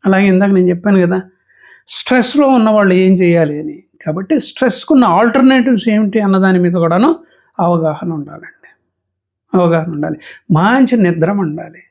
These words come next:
ఇష్టమైన పని ఉండాలి, మిత్రుని పలకరిస్తూ ఉండాలి, ఇష్టమైన పుస్తకాలు చదువుకుంటూ ఉండాలి.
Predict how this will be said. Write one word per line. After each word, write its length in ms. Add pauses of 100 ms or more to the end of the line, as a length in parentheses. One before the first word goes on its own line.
(120)
ఇష్టమైన 460
పని 240
ఉండాలి, 380
మిత్రుని 460
పలకరిస్తూ 540
ఉండాలి, 420 (1040)
ఇష్టమైన 360
పుస్తకాలు 460
చదువుకుంటూ 520
ఉండాలి. 440